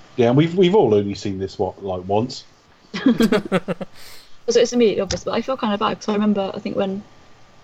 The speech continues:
Speaker 2: yeah, I first saw the four K restoration of, um, of Goldfinger, and I was like,
Speaker 1: He's
Speaker 2: "I
Speaker 1: gonna
Speaker 2: kind
Speaker 1: be
Speaker 2: of know
Speaker 1: gutted.
Speaker 2: he's wearing a knitted tie." <laughs> So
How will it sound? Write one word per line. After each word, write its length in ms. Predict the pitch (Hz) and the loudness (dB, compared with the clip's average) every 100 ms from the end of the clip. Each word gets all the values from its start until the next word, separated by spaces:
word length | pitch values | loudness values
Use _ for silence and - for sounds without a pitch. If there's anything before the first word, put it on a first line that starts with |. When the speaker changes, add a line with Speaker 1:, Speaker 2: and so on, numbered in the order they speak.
| - - - - - - - | -20 -20 -20 -20 -20 -6 0
Speaker 2:
yeah, 120 | 190 | 2
I 40 | |
first 200 | 185 214 | 2 0
saw 60 | 196 | 0
the 60 | 202 | 0
four 140 | 208 | 0
K 140 | 202 | 0
restoration 540 | 190 - 190 - - - | -2 -2 -6 -6 -6 -4
of, 220 | 185 - | -4 -2
um, 240 | 175 175 170 | 0 0 0
of 140 | 185 | 2
Goldfinger, 600 | 202 208 - - 185 190 | 2 2 -2 -2 -6 -6
and 100 | - | -4
I 40 | 180 | -2
was 140 | 180 | -2
like, 120 | - - - - - - - - | -4 -6 -20 -20 -20 -20 -20 -8
Speaker 1:
He's 120 | 147 139 | -6 2
Speaker 2:
"I 40 | |
Speaker 1:
gonna 100 | 214 | 4
Speaker 2:
kind 80 | 254 | 4
Speaker 1:
be 20 | |
Speaker 2:
of 80 | 254 | 4
know 60 | - | 4
Speaker 1:
gutted. 120 | 208 | 4
Speaker 2:
he's 120 | 190 | 4
wearing 160 | 190 180 | 2 2
a 40 | |
knitted 220 | 196 175 | -2 -4
tie." 300 | - - 202 - 214 208 | -6 -4 -4 -2 -4 0
<laughs> 260 | 277 269 | -2 -2
So 220 | - 175 | -2 -4